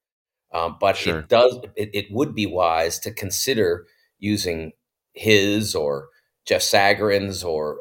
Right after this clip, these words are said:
Speaker 1: who's, or B P I or whoever you prefer. Um, it, it would be wise to consider doing that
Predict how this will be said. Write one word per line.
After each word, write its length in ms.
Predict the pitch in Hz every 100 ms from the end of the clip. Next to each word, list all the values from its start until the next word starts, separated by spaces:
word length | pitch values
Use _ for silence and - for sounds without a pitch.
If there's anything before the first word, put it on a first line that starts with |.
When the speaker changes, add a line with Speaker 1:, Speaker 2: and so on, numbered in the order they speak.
| -
Speaker 1:
who's, 240 | 104 104 -
or 300 | 87 80 76 -
B 140 | 110
P 200 | 110 107
I 220 | 98 107
or 120 | 104 98
whoever 260 | 120 117
you 200 | 104 104
prefer. 680 | 101 - - 156 107 95 95 - _ _ _ -
Um, 520 | 90 90 92 92 - _
it, 180 | 107 107
it 140 | -
would 200 | 110 147
be 120 | 131 107
wise 640 | 92 87 82 82 90 - _ _ -
to 100 | 110
consider 720 | 113 107 - 117 110 92 -
doing 320 | - 120 120 104
that 340 | 90 87 -